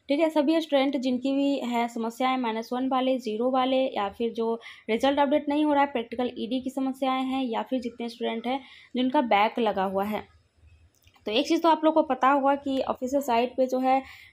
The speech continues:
डिस्ट्रिक्ट की तरफ से अपडेट्स आई है कि बीस जून को जो है जितने भी पेंडिंग केसेस हैं, वो सभी रिजल्ट जो है वो प्रोसीड किया जाएगा, जल्दी ही, अ, जो है प्रोसीड, अ, किया जाएगा। ठीक है,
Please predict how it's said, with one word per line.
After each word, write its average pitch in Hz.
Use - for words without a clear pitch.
डिस्ट्रिक्ट 285
की 302
तरफ 311
से 311
अपडेट्स 269
आई 269
है 285
कि 285
बीस 247
जून 269
को 254
जो 247
है 247
जितने 247
भी 320
पेंडिंग 247
केसेस 240
हैं, 269
वो 262
सभी 269
रिजल्ट 254
जो 247
है 233
वो 233
प्रोसीड 240
किया 240
जाएगा, 247
जल्दी 233
ही, 247
अ, 226
जो 233
है 233
प्रोसीड, 233
अ, -
किया 220
जाएगा। 220
ठीक 339
है, 359